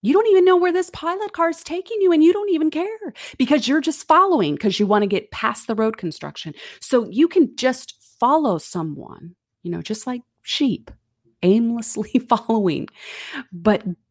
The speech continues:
Jesus is after something different from his disciples, from his followers. He's looking for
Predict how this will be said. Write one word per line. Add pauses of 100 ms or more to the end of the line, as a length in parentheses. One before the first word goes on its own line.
(120)
Jesus
is (140)
after
something (220)
different (640)
from
his
disciples, (420)
from
his (300)
followers.
He's
looking
for